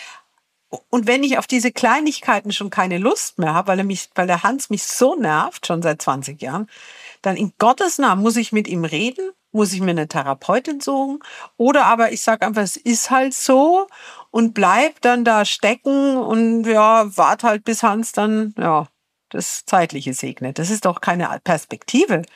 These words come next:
Also ich ermutige <laughs> irgendwie Frauen, was aktiv an ihrem Leben zu verändern und daran zu glauben, dass sie das auch schaffen. Und diese Unsicherheit, die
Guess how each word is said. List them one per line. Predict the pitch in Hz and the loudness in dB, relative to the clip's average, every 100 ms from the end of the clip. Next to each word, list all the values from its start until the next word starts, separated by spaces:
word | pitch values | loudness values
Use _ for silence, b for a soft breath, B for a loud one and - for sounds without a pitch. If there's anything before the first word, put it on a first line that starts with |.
| B B B B B B | B B B B B B
Also | 180 214 | -2 2
ich | |
ermutige | 208 196 240 320 269 233 | 2 4 2 2 2 2
<laughs> | |
irgendwie | 247 233 208 | 2 2 2
Frauen, | 196 - - - 233 233 B B 277 208 | 0 -4 -4 -2 0 -2 B B -10 -4
was | 190 294 - - B - | -2 0 -4 -14 B -6
aktiv | - 466 - 269 262 240 | -6 -6 -4 0 2 2
an | 240 | 4
ihrem | 269 214 233 208 | 4 2 0 0
Leben | 226 294 277 269 277 B B | 0 0 -4 -16 -16 B B
zu | - 226 | -6 -4
verändern | 233 - 220 294 370 311 269 | -2 -2 0 0 2 0 0
und | 226 | -2
daran | 226 214 | 0 0
zu | 220 202 | -6 -4
glauben, | 202 175 285 285 | 0 2 2 2
dass | 240 226 | -2 -2
sie | 233 | -4
das | 214 214 | -6 -4
auch | 170 | -6
schaffen. | - 202 240 - 339 415 B B B B - | -2 0 0 -2 -10 -10 B B B B -2
Und | 226 226 - | -2 -2 -4
diese | 226 202 214 - | -2 -2 -4 -2
Unsicherheit, | 269 349 349 330 269 247 247 240 | 0 0 0 0 0 2 0 -2
die | 226 214 | -6 -6